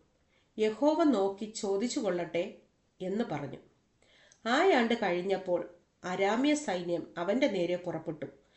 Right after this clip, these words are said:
അവർ യഹൂദായിലും യെരൂശലേമിലും വന്നു ജനത്തിന്റെ സകല പ്രഭുക്കന്മാരെയും ജനത്തിന്റെ ഇടയിൽ നിന്ന് നശിപ്പിച്ച്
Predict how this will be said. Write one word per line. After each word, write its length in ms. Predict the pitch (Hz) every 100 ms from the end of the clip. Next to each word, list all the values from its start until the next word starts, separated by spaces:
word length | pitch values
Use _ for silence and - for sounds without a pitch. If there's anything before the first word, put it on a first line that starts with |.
| - _ -
അവർ 240 | 208 269 -
യഹൂദായിലും 840 | 185 - 220 220 220 233 269 269
യെരൂശലേമിലും 840 | 185 196 240 277 233 202 190 196 - -
വന്നു 520 | 175 175 190 226 - - _ _ _
ജനത്തിന്റെ 520 | 226 226 247 320 320
സകല 400 | - 202 196 285
പ്രഭുക്കന്മാരെയും 1040 | - 202 196 - 202 196 190 190 180 - - _
ജനത്തിന്റെ 560 | - 175 175 196 240 233
ഇടയിൽ 320 | 196 185 196
നിന്ന് 260 | 202 202 196
നശിപ്പിച്ച് 540 | 170 - - 185 -